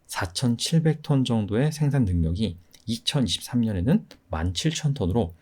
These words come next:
거의 한 네 배가량 늘어납니다. 그러니까 올해가 본격적으로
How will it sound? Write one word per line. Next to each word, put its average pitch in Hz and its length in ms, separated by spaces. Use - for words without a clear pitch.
거의 104 240
한 107 140
네 87 160
배가량 107 380
늘어납니다. 87 540
그러니까 - 260
올해가 135 300
본격적으로 156 1000